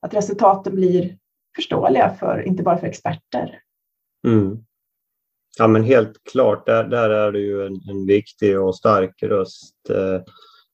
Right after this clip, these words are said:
Speaker 2: det, vi har ju sett, eh, det var ju...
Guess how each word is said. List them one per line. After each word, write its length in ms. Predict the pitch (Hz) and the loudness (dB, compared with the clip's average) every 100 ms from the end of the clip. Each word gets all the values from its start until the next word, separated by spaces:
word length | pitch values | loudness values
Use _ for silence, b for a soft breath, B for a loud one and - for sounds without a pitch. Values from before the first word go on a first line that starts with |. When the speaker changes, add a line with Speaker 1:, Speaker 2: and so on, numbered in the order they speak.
| - | 2
Speaker 2:
det, 160 | 107 104 | 2 4
vi 160 | 107 | 2
har 200 | 107 117 | 6 8
ju 100 | 107 | 8
sett, 500 | 107 127 113 - - | 6 4 2 0 -8
eh, 220 | 123 - - - | -2 0 -2 0
det 100 | 123 | 2
var 240 | 131 131 | 4 6
ju... 340 | 131 127 123 | 6 6 4